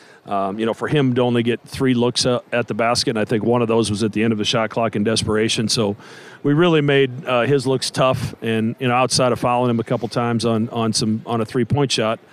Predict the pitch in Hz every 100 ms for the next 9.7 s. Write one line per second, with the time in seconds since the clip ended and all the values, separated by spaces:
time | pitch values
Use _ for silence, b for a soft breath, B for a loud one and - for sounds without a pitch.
0 | B B B 110 110 113 123 123 123 113
1 | - 131 131 113 110 - 127 110 120 120
2 | 127 117 110 101 113 104 - 123 110 101
3 | 98 B B B B - 104 107 147 165
4 | 139 143 143 135 120 131 135 131 127 131
5 | 123 127 120 - _ - 135 131 113 104
6 | 131 127 123 - 127 127 110 - - -
7 | 117 - 120 113 113 104 107 113 110 -
8 | 113 113 107 107 117 113 113 110 101 101
9 | B B B B 104 107 104